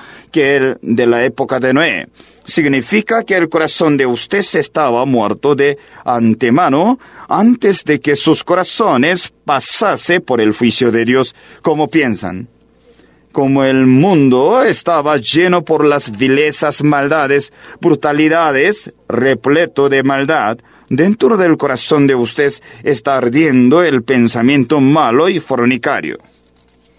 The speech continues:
Como aquella época en que, por más que Noé deseaba tener culto ante Dios y también orar, se encontraban las personas que estaban en oposición a Dios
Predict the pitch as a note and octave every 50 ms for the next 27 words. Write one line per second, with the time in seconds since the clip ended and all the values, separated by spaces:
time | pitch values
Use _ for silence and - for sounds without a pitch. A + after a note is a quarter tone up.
0 | _ _ _ - - _ _ _ - G3 F#3+ F3+ E3 C#3+ C#3+ - G#3+ A#3+ A3 D3
1 | C3+ C3+ A#2 A#2 B2 C3 A#2+ - B2+ A2 G#2 - C#3 D#3+ G3 A#3 A#3 A3 F#3+ C#3+
2 | B2+ B2+ B2 A#2 A#2+ - B2 A#2+ A#2 A#2 A#2 A#2 - C3+ A#2 A2+ C3 E3+ G#3 G#3+
3 | - - - E3 D#3 E3+ G3 E3+ A2+ A2+ B2 D3 F3+ - - - - - - -
4 | B2+ B2+ C3+ C3 A#2+ - - E3+ F3 F3 C#3+ A#2+ A2+ B2 C#3 B2 - B2+ A#2 A#2
5 | A#2 A2+ A2+ - - D#3 C#3+ A2+ G2 - D3+ C#3+ A#2+ A#2+ A#2+ A#2+ D3 C#3+ C3+ C#3
6 | B2 A#2+ A#2 - - - - - D#3 C#3 - - C#3 B2+ A#2 A#2+ D3 E3 G3 G#3+
7 | G3 D#3+ B2 A#2 A#2+ C3+ D#3 E3 D3+ - - C3+ A2+ A2 G#2+ B2 A#2+ A2+ A2 -
8 | E3 F#3 E3+ C3+ B2 C3 D#3+ F3 D#3+ C3 - - C#3+ C3 B2+ - - F#3 D#3+ C3
9 | C3+ C3 - - C#3 A2 - - - F3 D#3+ C3 C#3 C#3+ C#3+ C3+ C3+ C3+ - -
10 | A#2+ C3 B2 A2 - B2 B2 A#2+ - A2+ G#2 - - F3 F#3 D#3+ C3+ C#3 C#3+ C3
11 | A2 G#2+ B2+ E3 C#3+ C3+ C#3 -